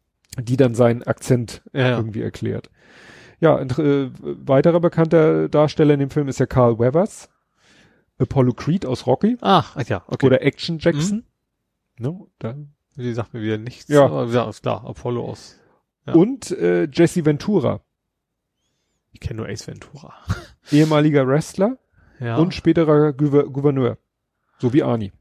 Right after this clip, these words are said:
Speaker 2: <laughs> Okay, ja.
Speaker 1: Aber so ein, äh, der, der war, äh, auch so ein bisschen in die Trump,
Speaker 2: Ah.
Speaker 1: äh, Ecke
Speaker 2: Mhm.
Speaker 1: sehr, sehr abgedriftet,
Speaker 2: Ja.
Speaker 1: Jesse Ventura.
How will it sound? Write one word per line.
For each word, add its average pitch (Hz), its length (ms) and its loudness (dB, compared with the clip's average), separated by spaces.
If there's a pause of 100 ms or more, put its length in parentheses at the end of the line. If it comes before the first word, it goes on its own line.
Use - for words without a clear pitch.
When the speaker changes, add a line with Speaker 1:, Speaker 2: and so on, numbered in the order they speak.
Speaker 2:
<laughs> - 120 0 (320)
Okay, 117 340 -4
ja. 107 160 -4 (220)
Speaker 1:
Aber 127 300 4
so 120 120 -4
ein, 123 240 -8
äh, 135 240 -2
der, 139 240 4
der 147 260 2
war, 135 300 4 (100)
äh, 131 300 -6
auch 131 220 -2
so - 120 -6
ein 123 60 -4
bisschen 123 220 -6
in 120 100 -8
die 110 60 -10
Trump, 120 400 -2 (320)
Speaker 2:
Ah. 110 160 0
Speaker 1:
äh, 107 560 -8
Ecke 123 240 2 (140)
Speaker 2:
Mhm. - 40 -2
Speaker 1:
sehr, 113 480 2
sehr 117 240 2
abgedriftet, 113 600 -8
Speaker 2:
Ja. 120 100 4
Speaker 1:
Jesse 117 180 0
Ventura. 95 520 -12